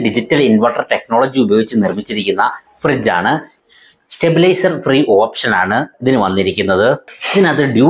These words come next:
ഡെറൈസിങ് filter എന്ന് പറയുന്ന ഒരു filter വരുന്നുണ്ട്. അതായത് ഈ ഫ്രിഡ്ജിനകത്ത് നോർമലായിട്ട് കാണുന്ന bad സ്മെല്ലുകളെയെല്ലാം വലിച്ചെടുക്കുകയും ഫ്രൂട്ട്സിന്റെയും വെജിറ്റബിൾസിന്റെയും ഒക്കെ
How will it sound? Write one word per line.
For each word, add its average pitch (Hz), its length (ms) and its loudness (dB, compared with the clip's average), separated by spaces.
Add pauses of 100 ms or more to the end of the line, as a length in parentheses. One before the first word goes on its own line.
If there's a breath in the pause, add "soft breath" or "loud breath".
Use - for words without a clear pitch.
ഡെറൈസിങ് 120 520 0
filter 113 360 0
എന്ന് 110 140 0
പറയുന്ന 98 240 0
ഒരു 165 120 -6
filter 143 340 -2
വരുന്നുണ്ട്. 92 380 -2
അതായത് 110 320 0 (440 loud breath)
ഈ - 20 6 (140)
ഫ്രിഡ്ജിനകത്ത് 110 640 0
നോർമലായിട്ട് 107 640 0
കാണുന്ന 92 380 -2 (340 loud breath)
bad 156 300 0
സ്മെല്ലുകളെയെല്ലാം 98 920 0
വലിച്ചെടുക്കുകയും 90 800 -4 (400 loud breath)
ഫ്രൂട്ട്സിന്റെയും 120 680 2
വെജിറ്റബിൾസിന്റെയും 107 800 0
ഒക്കെ 117 160 0